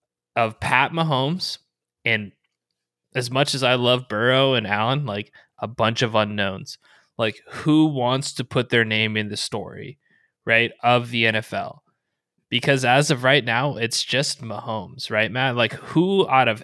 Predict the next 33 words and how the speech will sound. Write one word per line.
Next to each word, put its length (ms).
every, 400
it, 140
and 260
obviously 360
we're 60
talking 320
quarterbacks 480
here, 140
but 220
that's 300
what 120
the 80
league's 300
all 120
about. 280
Who 240
outside 420
of 80
Mahomes 800
moves 380
the 100
needle? 380
Who's 400
the 100
guy 580
that's 200
gonna 220
sit 360
there 280
and 220
rival 400
Pat 460
and 340